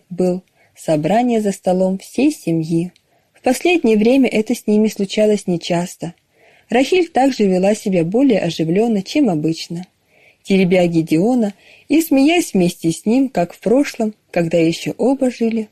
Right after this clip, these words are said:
в родительском доме. Теперь, сидя перед камином напротив Дога,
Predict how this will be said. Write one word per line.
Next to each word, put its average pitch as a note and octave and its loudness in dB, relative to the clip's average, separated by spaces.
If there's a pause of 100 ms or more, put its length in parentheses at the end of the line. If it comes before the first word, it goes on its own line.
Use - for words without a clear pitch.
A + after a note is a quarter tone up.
в - -4
родительском E3+ -4
доме. E3 -6 (800)
Теперь, G#3+ 0 (260)
сидя D#4+ 0
перед F3 -2
камином G3 2
напротив E3+ -2
Дога, A#3+ -2